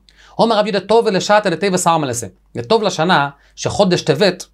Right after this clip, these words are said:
הוא, היא אלמנה, אין בה גשם. איקא דאמר דליה בירא תרביצי. רש"י אומר,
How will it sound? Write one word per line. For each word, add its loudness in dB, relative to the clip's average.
הוא, 6
היא 4
אלמנה, 2
אין -2
בה 2
גשם. -4
איקא 0
דאמר 2
דליה 2
בירא 0
תרביצי. -2
רש"י 0
אומר, 2